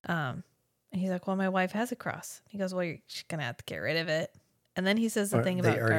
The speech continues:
Speaker 1: garlic.
Speaker 2: got it from her.
Speaker 1: He's like, "Garlic will repel you." And he's like, <laughs> "Garlic?" Which, fair. The garlic one I've ne-, I've never really gotten. Why garlic? I,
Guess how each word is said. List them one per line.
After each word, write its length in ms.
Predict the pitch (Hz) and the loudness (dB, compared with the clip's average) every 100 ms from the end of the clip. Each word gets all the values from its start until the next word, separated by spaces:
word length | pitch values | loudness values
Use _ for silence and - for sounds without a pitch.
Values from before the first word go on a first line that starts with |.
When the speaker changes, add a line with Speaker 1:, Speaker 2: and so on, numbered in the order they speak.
| 107 | 4
Speaker 1:
garlic. 140 | 101 | 2
Speaker 2:
got 20 | |
it 80 | 110 | 0
from 180 | - 104 | -4 -6
her. 160 | 104 - - _ _ _ _ _ | -8 -10 -16 _ _ _ _ _
Speaker 1:
He's 120 | 208 | -4
like, 240 | 196 170 - | -2 -2 -2
"Garlic 380 | 185 185 185 190 | 0 2 0 -2
will 220 | 180 156 | -4 -4
repel 420 | 175 165 - 160 | -8 -8 -4 -4
you." 220 | 160 170 - _ _ _ _ _ _ - | -4 -6 -8 _ _ _ _ _ _ -4
And 120 | 196 | -2
he's 160 | 185 190 | 0 -2
like, 180 | 180 180 | -2 -4
<laughs> 520 | - - - - - - _ _ _ _ _ _ _ _ | -2 -2 0 -4 -4 -6 _ _ _ _ _ _ _ _
"Garlic?" 460 | 233 196 226 - - - - - - | 4 4 4 0 -10 -18 -16 -16 -10
Which, 200 | - - | -6 -4
fair. 420 | - 226 185 120 - - _ _ | 0 2 2 0 -4 -20 _ _
The 80 | - | -2
garlic 380 | 190 185 165 160 | 4 6 4 -2
one 100 | 143 | -6
I've 140 | 143 - | -6 -8
ne-, 120 | 113 | -8
I've 160 | 160 165 | -8 -8
never 300 | 151 - 101 | -8 -8 -8
really 200 | 113 87 | -8 -8
gotten. 400 | 71 - - 180 | -8 -8 -12 -10
Why 180 | 160 165 | -6 -4
garlic? 500 | 170 139 143 165 - | -2 -2 -2 -6 -4
I, 180 | 202 220 | 0 0